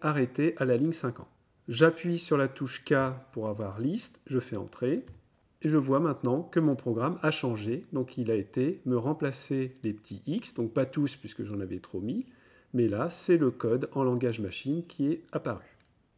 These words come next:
Donc maintenant qu'on a rentré le code machine qu'on nous avait donné, comment faire pour lancer le programme ? Alors maintenant on peut se débarrasser des lignes ici qui ne servent plus à rien. Donc pour ça il suffit donc de taper dix entrées, vingt entrées jusqu'à cinquante entrées.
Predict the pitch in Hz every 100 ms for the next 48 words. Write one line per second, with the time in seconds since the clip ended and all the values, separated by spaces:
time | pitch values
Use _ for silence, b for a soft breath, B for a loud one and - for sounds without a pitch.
0 | _ _ _ _ - - 139 151 151 135
1 | 123 117 123 - 127 113 131 123 123 120
2 | 139 131 127 104 101 98 101 101 98 110
3 | 131 208 269 160 135 120 214 233 139 127
4 | 120 214 214 156 123 82 82 - _ _
5 | _ - 135 120 117 196 214 214 147 127
6 | 117 107 101 98 - 202 269 151 117 139
7 | 117 143 131 - 117 - 156 262 - -
8 | 143 - - - 202 131 110 104 202 -
9 | b b b b b 147 - 165 - 165
10 | 151 143 - 139 - 131 110 104 113 113
11 | - 113 - 120 135 131 - 120 117 123
12 | 117 110 120 117 113 - 120 110 104 -
13 | 101 98 - 101 104 98 - 104 - 175
14 | 320